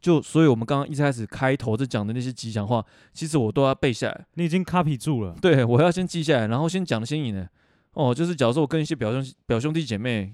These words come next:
Speaker 1: 假如我们也要敬老尊贤一下，哎，好，来表哥你先讲好了，哎，表姐你先讲好了，然后最小资那个会最衰，他就是最后才讲。
Speaker 2: 那最后一个真的会词穷欸。
Speaker 1: 真的会词穷啊，但是真的是硬，就是一-，一定要生出来。但我觉得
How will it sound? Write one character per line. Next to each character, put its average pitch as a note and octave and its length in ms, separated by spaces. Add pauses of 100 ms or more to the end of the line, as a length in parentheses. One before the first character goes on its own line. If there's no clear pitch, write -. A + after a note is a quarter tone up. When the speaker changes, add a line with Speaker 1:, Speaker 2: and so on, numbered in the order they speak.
Speaker 1:
假 A2 140
如 D#3 140
我 C3+ 40
们 A#2 160
也 A#2 60
要 D#3+ 120
敬 A3 220
老 A#2 120
尊 E3 200
贤 A#2+ 140
一 G#2+ 40
下， A#2+ 260
哎， F3+ 120 (280)
好， D#3 200
来 D#3 140
表 C3+ 200
哥 D#3 140
你 C3 120
先 C3+ 180
讲 A#2+ 160
好 G2 120
了， G2 120 (240)
哎， D3 140
表 C#3+ 180
姐 C3+ 160
你 A2+ 80
先 A#2+ 200
讲 A#2 160
好 F#2+ 80
了， G#2 100 (180)
然 C3+ 120
后 F#3 60
最 G#3 220
小 B2 240
资 C3+ 220
那 D#3 120
个 C#3 80
会 C#3 60
最 C#3+ 160
衰， A2 280 (300)
他 F3 120
就 G3 100
是 G3+ 80
最 F3 240
后 E3+ 60
才 C3 160
讲。 A#2 200 (720)
Speaker 2:
那 G3+ 100
最 G#3 200
后 G3+ 120
一 F#3+ 60
个 D#3 100
真 E3+ 160
的 D#3+ 100
会 E3 120
词 A#2 260
穷 G2 280
欸。 E2 160
Speaker 1:
真 F#3+ 140
的 G3+ 120
会 G3 80
词 - 160
穷 C3 220
啊， A2 80
但 A3+ 100
是 A3 100
真 B3 140
的 A3 80
是 G#3 200 (120)
硬， E3+ 220 (160)
就 A3+ 100
是 G#3+ 120
一-， F#3 320
一 F3 80
定 G#3 140
要 F#3 60
生 E3 220
出 C#3 180
来。 G#2 160 (380)
但 C4+ 120
我 E3 100
觉 F3 120
得 A3+ 120